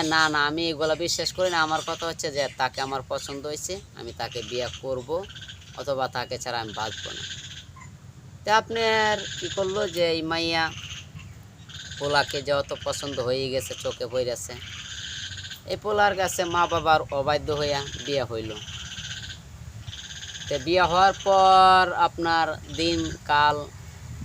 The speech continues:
মাশাআল্লাহ ভালোই চলতেছে, দিনকাল খুবই চলতেছে। এতে গরিবের সন্তান হয়তো সময়ে মনে করেন দিনমজুর কাজ করে, কাজ করেই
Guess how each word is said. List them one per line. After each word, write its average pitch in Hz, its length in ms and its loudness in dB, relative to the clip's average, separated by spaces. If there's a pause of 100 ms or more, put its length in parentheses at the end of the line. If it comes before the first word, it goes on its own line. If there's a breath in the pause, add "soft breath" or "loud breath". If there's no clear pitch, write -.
(440)
মাশাআল্লাহ 160 440 2
ভালোই 151 340 4
চলতেছে, 151 440 0 (1400)
দিনকাল 147 340 -2
খুবই 143 300 -2
চলতেছে। 147 480 0
এতে 156 180 -4
গরিবের 165 500 2
সন্তান 165 400 -2
হয়তো 147 320 -4
সময়ে 147 380 -6 (120)
মনে 139 220 -4
করেন 131 220 -2 (100)
দিনমজুর 131 560 -2
কাজ 120 160 -4 (100)
করে, 120 260 -2
কাজ 127 220 2
করেই 123 360 -2